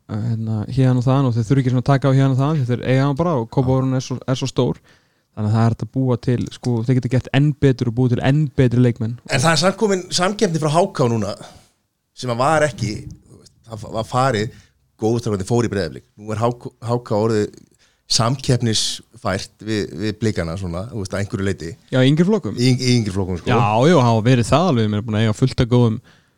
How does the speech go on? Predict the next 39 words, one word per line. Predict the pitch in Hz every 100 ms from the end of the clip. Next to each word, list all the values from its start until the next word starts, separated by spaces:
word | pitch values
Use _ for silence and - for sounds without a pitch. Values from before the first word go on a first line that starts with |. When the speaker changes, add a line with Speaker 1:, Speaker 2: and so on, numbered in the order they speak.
| _
Speaker 1:
góðum | - 139 135 143
yngri | 175 143
flokkum, | 117 107 117 139
en, | 117 110
hérna, | 117 110 110 107 107 127 113 104 131 - _ _ _ - - - - - _
Speaker 2:
Já, | - 101
Speaker 1:
þú |
ert | 127
Speaker 2:
ég | 135
Speaker 1:
ekki, |
Speaker 2:
samt | 143
Speaker 1:
þú | 156 156
ert | 147
ekki | 147
alveg | 147
búin | 147
að | 127
sjá, | 151 156 156
sko, | - 139
maður | 139
er | 135
ekki | 131
búin | 135 131 135
að | -
sjá | 139 139
nein, | 135 127 120 - _ _ _ _ _ _ _ _ -
ég | 117
veit | 120
ekki, | 101
kann-, | 123 127
ég |
meina, | 135 123
þú | 123
veist, | -
kannski | - 120 139
Valgeir | 139 135 151
Valgeirsson, | 143 147 165 147 143
kannski | 131 127
byrjunin | 165 156 160 165 170